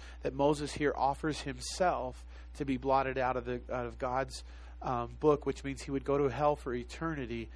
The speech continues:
in order to save these people. Now, obviously, God doesn't take Paul or him up on this, nor would he take any of us up on that, that offer if we really did make it from our heart, because Jesus is the one who dies for sins, not us, not Moses, not Paul.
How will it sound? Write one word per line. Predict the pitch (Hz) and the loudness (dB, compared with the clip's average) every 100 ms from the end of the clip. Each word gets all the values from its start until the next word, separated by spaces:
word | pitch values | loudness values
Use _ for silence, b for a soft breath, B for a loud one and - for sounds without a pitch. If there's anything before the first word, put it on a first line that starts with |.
| b b | b b
in | 131 | -4
order | 139 127 123 | -2 0 -2
to | |
save | - 131 120 | -2 -4 -4
these | 117 | -8
people. | - 151 135 | -8 -6 -2
Now, | 147 | 0
obviously, | 175 208 165 127 135 127 | 2 2 2 -2 -2 -2
God | 123 123 | -2 -2
doesn't | 123 131 - | -4 -6 -6
take | 131 - | -6 -4
Paul | - 127 123 | 2 4 4
or | 123 | 2
him | 127 135 | 0 -2
up | 127 - | -4 -2
on | 120 117 | -4 -4
this, | 120 - | -8 -2
nor | 135 | 0
would | 135 | 2
he | 131 | 0
take | 127 123 135 | -2 -4 -2
any | 147 | 2
of | 160 | 4
us | 135 127 139 | 4 2 -2
up | 120 | -2
on | 120 113 | -4 -4
that, | 107 - B B - | -6 -8 B B 0
that | 139 | 2
offer | 123 135 127 135 | 6 6 6 2
if | 127 | 0
we | 139 | -2
really | 131 147 143 | 2 4 4
did | 143 147 131 | 2 2 2
make | 131 123 | -4 -4
it | 135 | -6
from | 139 135 | -4 0
our | 131 | 2
heart, | 120 117 B B B | 4 2 B B B
because | 147 123 | 0 0
Jesus | 170 208 160 147 143 | 2 2 2 -2 -2
is | 123 | -2
the | 127 | 0
one | 123 123 | 0 -2
who | 123 | 0
dies | 120 120 - | 2 2 -2
for | 123 | -4
sins, | - 117 117 | -4 -8 -6
not | 127 135 | -2 0
us, | 127 120 - | 2 0 0
not | 131 131 | -4 -2
Moses, | 135 123 120 120 131 | 0 0 -2 -6 -4
not | 107 | -4
Paul. | - 143 104 117 | 0 2 2 -2